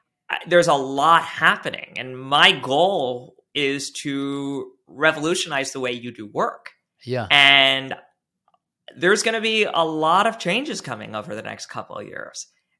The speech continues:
Speaker 1: And there's gonna be a lot of cool things introduced. Maybe you saw what was going on on Instagram this weekend, where everyone has a new avatar.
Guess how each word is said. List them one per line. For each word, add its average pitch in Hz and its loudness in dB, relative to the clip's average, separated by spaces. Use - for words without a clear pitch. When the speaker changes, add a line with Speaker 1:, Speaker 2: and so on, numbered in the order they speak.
Speaker 1:
And 143 -4
there's 156 -4
gonna 165 -4
be 165 0
a 151 4
lot 175 -10
of 175 -10
cool 175 -10
things 156 -6
introduced. 131 -8
Maybe 131 -4
you 151 -2
saw 139 -4
what 131 -2
was 123 -10
going 135 -6
on 127 -4
on 135 -6
Instagram 127 -4
this 104 -8
weekend, - -12
where 135 4
everyone 143 10
has 131 2
a 131 -2
new 123 2
avatar. 151 4